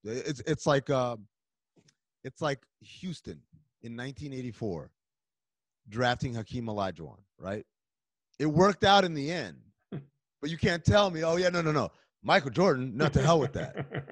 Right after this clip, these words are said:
Speaker 2: <laughs>
Speaker 1: Uh, and that, and that's the big thing. I'm not calling Ayton Hakeem. I'm not calling Luka Jordan. I'm just saying there's ways where you can get it wrong and it still works out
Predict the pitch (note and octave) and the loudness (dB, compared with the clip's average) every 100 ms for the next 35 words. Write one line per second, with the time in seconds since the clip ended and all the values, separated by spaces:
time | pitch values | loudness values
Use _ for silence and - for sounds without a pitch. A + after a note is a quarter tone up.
0 | C#3 - - _ _ _ _ _ - C#3 | -14 -14 -20 _ _ _ _ _ -6 -2
1 | D3 D3 C#3+ D3 D#3+ D3 D3+ E3 E3+ - | 0 0 0 2 2 0 -2 0 0 0
2 | C#3+ D3 C#3 A2+ C#3+ D#3 - F3 E3 F3 | 2 2 2 -2 -2 -2 2 4 6 4
3 | E3 D#3+ _ _ _ C#3 D#3+ F3 E3 E3 | -2 -6 _ _ _ 0 0 0 0 0
4 | D#3 D3+ C3+ B2 C3 - C#3 C3+ B2+ B2 | 0 -2 -2 -6 -8 -6 -6 -4 -4 -4
5 | C#3 - A#2 A2 G2+ A2+ D#3+ B2 G#2 - | -4 -2 -4 -4 -12 -6 -4 -6 -10 -16
6 | C3 C3 B2+ - D3+ B2 F#2 _ _ _ | -16 -14 -14 -10 -10 -10 -14 _ _ _
7 | A#2 B2+ A2+ C3 F3+ A#3 F#3 D#3 C#3+ C#3 | -8 -6 -6 -6 -4 -4 -4 -4 -4 -6
8 | C3+ A#2 D3 F3+ F3+ C#3 D#3 C#3+ A2 G#2 | -10 -6 -4 -4 -6 -4 -2 -2 -4 -10
9 | - B2+ A#2+ - D#3+ D3 C#3 C3 A#2 B2+ | -16 -16 -16 -10 -6 -6 -6 -10 -10 -10
10 | - A#2+ A2 | -10 -12 -12